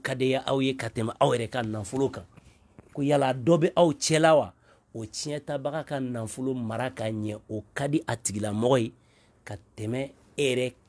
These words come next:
yɛrɛbakun ka nafolo kan?" Sahabaw ye Alakira jaabi sɔrɔ, a salam, u ko k'a fɔ: "An, an de ka nafolo ka d'an ye ka tɛmɛ an tiɲɛtabagaw ta kan."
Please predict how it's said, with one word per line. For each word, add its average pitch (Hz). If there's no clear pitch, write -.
yɛrɛbakun 110
ka 113
nafolo 95
kan?" -
Sahabaw 185
ye 190
Alakira 156
jaabi 117
sɔrɔ, 95
a 98
salam, 143
u 104
ko 104
k'a 107
fɔ: 117
"An, 131
an 135
de 117
ka 120
nafolo 107
ka 104
d'an 104
ye 101
ka 104
tɛmɛ 95
an 98
tiɲɛtabagaw 92
ta 92
kan." -